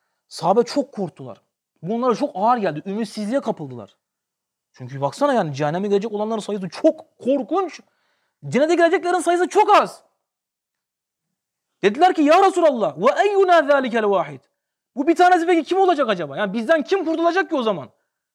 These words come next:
Bu çok dehşet bir rakam yani. Nebi Aleyhisselam onların yüzündeki bu hüznü bu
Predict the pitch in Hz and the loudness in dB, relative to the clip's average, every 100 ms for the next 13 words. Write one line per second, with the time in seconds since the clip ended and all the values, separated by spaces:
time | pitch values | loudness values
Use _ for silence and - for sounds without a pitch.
0 | _ 170 330 208 277 - - 349 311 277 | _ -4 -2 2 0 0 -4 -4 2 2
1 | 214 185 139 117 110 _ _ _ _ _ | 2 -4 -6 -16 -20 _ _ _ _ _
2 | _ _ _ _ _ _ _ _ _ _ | _ _ _ _ _ _ _ _ _ _
3 | _ _ 151 226 269 269 262 233 240 254 | _ _ -4 2 2 2 -2 -2 -2 -2
4 | 226 247 233 233 220 208 226 233 226 | -4 -6 -6 -4 -4 -4 -4 -4 -6